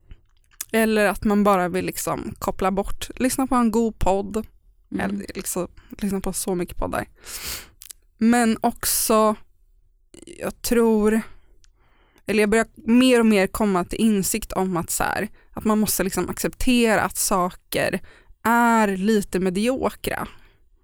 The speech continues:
Speaker 1: Jag tror
Speaker 2: Mm.
Speaker 1: verkligen att det kan vara, eh, vägen till att faktiskt på riktigt bli lycklig.
Speaker 2: Men embracea att en hel lördag kan handla om att man sitter inne, dricker lite te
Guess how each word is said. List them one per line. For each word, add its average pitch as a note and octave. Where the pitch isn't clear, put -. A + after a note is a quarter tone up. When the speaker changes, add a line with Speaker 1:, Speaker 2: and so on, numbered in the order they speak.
Speaker 1:
Jag G#3
tror A3
Speaker 2:
Mm. G#3
Speaker 1:
verkligen A#3
att A3
det F#3+
kan G#3
vara, F#3
eh, F#3+
vägen G3+
till G3+
att -
faktiskt -
på -
riktigt G#3
bli F#3+
lycklig. A3
Speaker 2:
Men G#3+
embracea A3+
att A3+
en G#3
hel F#3+
lördag G#3
kan F#3
handla F3+
om E3+
att E3+
man E3
sitter -
inne, E3
dricker E3
lite D#3
te D#3+